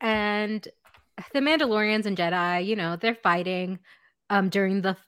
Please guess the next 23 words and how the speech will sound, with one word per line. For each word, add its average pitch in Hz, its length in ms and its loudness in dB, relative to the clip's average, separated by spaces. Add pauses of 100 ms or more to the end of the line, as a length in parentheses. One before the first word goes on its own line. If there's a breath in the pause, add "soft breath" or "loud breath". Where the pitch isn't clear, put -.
(280)
fall 190 400 4
of 185 200 -6
the 185 80 -6
Old 175 240 -4
Republic. 165 460 -8 (460 soft breath)
I 247 100 8
love 262 240 4
how 427 140 4 (100)
Fenn 240 220 2
Rau 190 580 -2
in 185 380 -2
Star 180 220 0
Wars 208 200 -2
Rebels 185 380 -2
tells 190 340 -6
Kanan 185 560 -6 (1300)
that 180 360 2 (140)
the 180 420 4 (160)
House - 300 0
Vizsla 208 340 0
just - 260 -8
snuck 190 380 0
in 131 320 -4